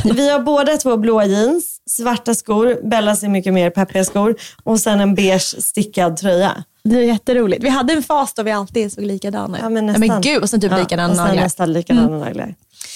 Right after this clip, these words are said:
Speaker 1: Nej,
Speaker 2: Ja.
Speaker 1: men jag är så här, nu, nu är vi i en fas som blir väldigt kul.
Speaker 2: Okej, berätta.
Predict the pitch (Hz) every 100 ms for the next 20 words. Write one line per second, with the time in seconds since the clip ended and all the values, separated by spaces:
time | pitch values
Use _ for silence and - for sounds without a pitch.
0 | - - - 330 330 320 - 277 403 392
1 | - 247 226 233 - - 175 - - 285
2 | 359 339 285 - _ _ _ - 285 381
3 | - 311 311 254 226 214 - 262 220 185
4 | - - 190 180 180 202 165 - - -
5 | - 240 269 - - 220 196 185 202 196
6 | 165 -